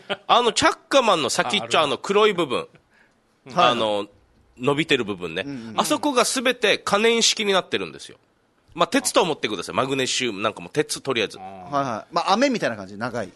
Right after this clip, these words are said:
Speaker 1: 長い、まあまあ、飴というか、もう鉄、硬い鉄。
Speaker 3: うんうんうん。
Speaker 1: で、これを削るんですよ。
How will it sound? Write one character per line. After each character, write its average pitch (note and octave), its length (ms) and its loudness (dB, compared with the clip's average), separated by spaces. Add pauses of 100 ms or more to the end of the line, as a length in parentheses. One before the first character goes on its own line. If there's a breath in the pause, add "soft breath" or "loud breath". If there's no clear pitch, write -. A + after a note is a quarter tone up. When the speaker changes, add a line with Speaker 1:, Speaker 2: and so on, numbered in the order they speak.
(140)
Speaker 1:
長 C3 400 -4
い、 - 60 -14
ま A#2+ 160 2
あ A#2 40 2
ま E2+ 240 0 (280)
あ、 F2+ 80 2
飴 B2+ 160 2
と - 100 -6
い - 20 -4
う - 40 -4
か、 F2 80 -8
も G2 80 -6
う G#2+ 80 -8
鉄、 - 420 -4 (100)
硬 F#3 320 0
い C#3 60 -2
鉄。 B2+ 380 -8 (120)
Speaker 3:
う D3+ 60 -6
ん - 20 0
う D#3 40 0
ん D3+ 60 -2
う A2 400 -6
ん。 E2 40 -12 (160)
Speaker 1:
で、 D#3+ 80 -2
こ - 220 4
れ G3 100 6
を C#4+ 280 4 (240)
削 D4 280 4
る D4 160 8
ん D#3+ 60 2
で G#2 100 -2
す - 140 -4
よ。 C#2 60 -8